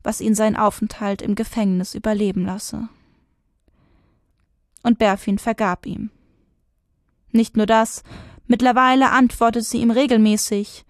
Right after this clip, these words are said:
schickt Briefe in das Gefängnis und gesteht ihm ihre eigenen Gefühle. Auch sie liebe ihn immer noch,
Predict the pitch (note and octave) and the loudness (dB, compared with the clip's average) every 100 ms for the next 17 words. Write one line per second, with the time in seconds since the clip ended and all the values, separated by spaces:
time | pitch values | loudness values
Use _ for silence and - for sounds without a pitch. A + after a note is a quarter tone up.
0 | _ - - G#3 - B3 B3+ - G#3+ G#3 | _ -10 -6 -6 -4 -2 -2 -2 -2 -2
1 | G#3 G#3+ - G#3 G#3 G#3+ A#3 - - - | -4 -8 -6 -2 -2 -2 -6 -10 -18 -6
2 | A#3 A#3 A#3+ - A3 - A#3+ A3 G#3 A#3 | -4 -2 -4 -4 -4 -4 -4 -2 -2 -4
3 | A#3+ G#3+ F#3+ F3+ F3 G3 - G3 F#3 G#3+ | -4 -2 0 0 -2 -6 -10 -10 -8 -10
4 | G#3+ _ _ _ _ _ _ _ _ _ | -14 _ _ _ _ _ _ _ _ _
5 | _ _ _ _ _ _ _ _ _ _ | _ _ _ _ _ _ _ _ _ _
6 | _ _ _ - A#3+ A#3+ - C4 A#3 A3+ | _ _ _ 0 0 0 -2 2 2 2
7 | A3 G3+ A3 C#4+ B3 G#3+ G#3 G#3 - | 2 2 2 4 4 4 0 -2 -8